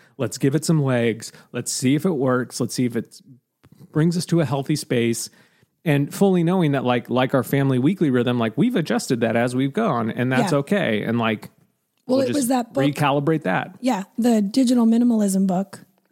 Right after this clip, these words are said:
Speaker 2: which gives you the concept and the idea of any technology in your life.
Speaker 1: Yeah.
Speaker 2: You know, we're speaking specifically about a phone and specifically about Instagram,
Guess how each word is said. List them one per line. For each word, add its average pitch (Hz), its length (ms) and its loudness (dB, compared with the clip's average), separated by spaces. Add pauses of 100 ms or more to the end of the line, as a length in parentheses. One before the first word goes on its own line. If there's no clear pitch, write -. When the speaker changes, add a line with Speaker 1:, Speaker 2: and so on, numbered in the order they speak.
(140)
Speaker 2:
which 214 380 -2 (160)
gives 240 260 2
you 247 140 2
the 208 100 0
concept 233 680 0
and 220 80 4
the 214 80 2
idea 202 500 0 (120)
of 185 540 0 (680)
any 294 240 2
technology 190 560 0
in 175 80 -2
your 170 140 0
life. 170 140 0
Speaker 1:
Yeah. 120 120 2 (160)
Speaker 2:
You 208 180 -2
know, 175 200 -4
we're 214 220 2
speaking 202 340 2
specifically 196 500 0
about 180 220 0
a - 20 -2
phone 196 340 2
and 180 120 0
specifically 208 500 0
about 180 220 -2
Instagram, 190 600 0